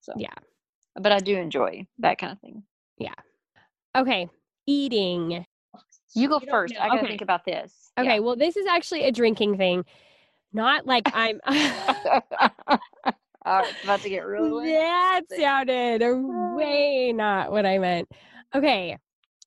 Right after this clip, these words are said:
Speaker 1: <laughs>
Speaker 2: Something I'm enjoying drinking, not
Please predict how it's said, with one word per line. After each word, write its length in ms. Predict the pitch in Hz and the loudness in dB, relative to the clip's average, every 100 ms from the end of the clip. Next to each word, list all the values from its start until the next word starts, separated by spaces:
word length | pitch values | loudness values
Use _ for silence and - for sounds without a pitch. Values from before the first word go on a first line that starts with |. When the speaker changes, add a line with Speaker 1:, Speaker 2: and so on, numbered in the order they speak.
| _ _ 381 | _ _ -2
Speaker 1:
<laughs> 40 | |
Speaker 2:
Something 640 | 349 277 285 277 294 285 - | -2 0 -2 0 2 2 2
I'm 220 | 247 233 | 2 4
enjoying 580 | 226 220 226 226 226 226 | 2 0 0 2 2 2
drinking, 580 | 208 214 208 208 196 202 | 2 0 2 2 2 2
not 380 | 208 202 208 | 0 2 2